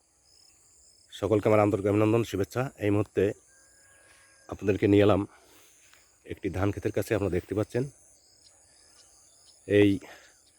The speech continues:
মাঠে প্রচুর পরিমাণে ধান ক্ষেত, বিস্তীর্ণ এলাকা নিয়ে এই ধান ক্ষেত রয়েছে। এই বাংলার যে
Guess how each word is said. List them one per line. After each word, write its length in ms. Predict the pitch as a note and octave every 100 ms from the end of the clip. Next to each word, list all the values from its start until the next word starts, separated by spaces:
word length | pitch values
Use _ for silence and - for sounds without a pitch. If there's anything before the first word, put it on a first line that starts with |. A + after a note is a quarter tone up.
| _ _ _ - - -
মাঠে 480 | F#2 G2+ G#2+ G#2 G#2+ - _ - - _ _ _ _ _ _ _ _ _ _
প্রচুর 420 | - C3 D3 D3 C#3+
পরিমাণে 460 | B2+ B2+ A#2+ G#2+ - - _ _ _ _ _ _ _ _ _ _ -
ধান 200 | F2+ A2+
ক্ষেত, 200 | A2 B2+ - - _ _ _ _ _ _ _ _
বিস্তীর্ণ 400 | D#2 A#2 - C#3
এলাকা 280 | B2 A#2 B2+
নিয়ে 240 | A2+ G#2 A2+ - _ _ _ _ _ _ _ _ _ _ _ _ _ _ _
এই 300 | G2+ G2 F#2+ - - E2
ধান 180 | A2
ক্ষেত 200 | G#2 A2
রয়েছে। 280 | G#2+ A#2 D3 F#3 - _ _ _ _ _ _ _ _ _ _ _ _ _ _ -
এই 220 | F#2 F2+ -
বাংলার 380 | E2+ A2 G#2+ F#2+
যে 240 | A2 G2+